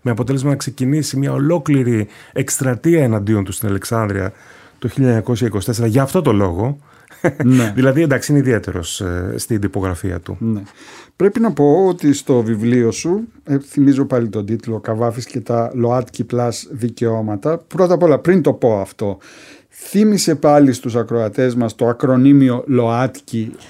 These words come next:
Speaker 2: Από ποιες λέξεις πε-
Speaker 1: Ναι, λ-, σωστά.
Speaker 2: αποτελείται,
Speaker 1: λοάτκι σημαίνει,
Speaker 2: απαρτίζεται.
Speaker 1: σημαίνει λεσβείες, ομοφιλόφιλοι, αμφιφιλόφιλοι, ε,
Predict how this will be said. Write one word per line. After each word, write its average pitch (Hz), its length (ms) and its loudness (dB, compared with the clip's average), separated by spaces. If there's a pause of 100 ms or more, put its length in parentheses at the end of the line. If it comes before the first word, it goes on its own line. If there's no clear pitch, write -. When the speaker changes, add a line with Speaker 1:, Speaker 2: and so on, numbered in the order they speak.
(120)
Speaker 2:
Από 110 180 -6
ποιες 127 320 2
λέξεις 127 440 -2
πε- 110 520 -4
Speaker 1:
Ναι, 117 400 4
λ-, 127 160 0
σωστά. 107 420 -2
Speaker 2:
αποτελείται, 107 280 0
Speaker 1:
λοάτκι 120 460 2
σημαίνει, 110 340 0
Speaker 2:
απαρτίζεται. 117 520 0
Speaker 1:
σημαίνει 113 420 0
λεσβείες, 98 600 -2
ομοφιλόφιλοι, 92 880 -4
αμφιφιλόφιλοι, 101 1160 -4 (580)
ε, 104 140 -4